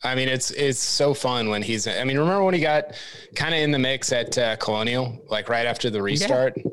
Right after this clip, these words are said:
Speaker 1: and you're
Speaker 2: Yeah.
Speaker 1: like, "Oh, this," <laughs> he's hollering at Greller, and, like, it's just a kind of a circus, but it was ju-, it was such a blast. It's so much fun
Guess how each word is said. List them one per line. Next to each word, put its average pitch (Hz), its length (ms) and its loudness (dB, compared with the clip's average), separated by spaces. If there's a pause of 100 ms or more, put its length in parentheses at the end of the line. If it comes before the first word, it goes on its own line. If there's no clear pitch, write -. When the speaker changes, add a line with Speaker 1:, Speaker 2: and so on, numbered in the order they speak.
(120)
Speaker 1:
and 127 120 -2
you're 123 120 0
Speaker 2:
Yeah. 117 80 2
Speaker 1:
like, 113 160 -2
"Oh, 143 260 0 (300)
this," - 260 0 (240)
<laughs> - 200 -10
he's 170 180 2
hollering 143 460 4
at 131 160 0
Greller, 127 640 4
and, 117 120 0
like, 113 320 0
it's 120 240 0
just 135 240 0
a 131 60 -2
kind 151 200 0
of 139 80 0
a 127 60 0
circus, 135 560 0
but 135 120 0
it 135 60 2
was 135 220 2
ju-, 135 200 2
it 135 80 0
was 135 120 2
such 185 240 0
a 156 40 0
blast. 107 480 -2
It's 120 140 -4
so 160 180 2
much 156 220 2
fun 123 480 0